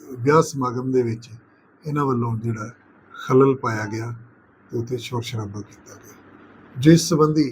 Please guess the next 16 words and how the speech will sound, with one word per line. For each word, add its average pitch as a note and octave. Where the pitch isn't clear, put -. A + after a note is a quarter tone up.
ਇੱਕ C#3
ਡਿਟੇਲਡ C3+
ਰਿਪੋਰਟ C3+
ਜਿਹੜੀ A#2+
ਹੈ G#2+
ਉਹ -
ਬਣਾ A2+
ਕੇ, A2
ਅਹ, -
ਸੀਨੀਅਰ C#3+
ਅਫਸਰ B2
ਸਾਹਿਬਾਨ A2+
ਦੀ A2+
ਸੇਵਾ G#2+
ਵਿੱਚ G#2+
ਅਸੀਂ G#2+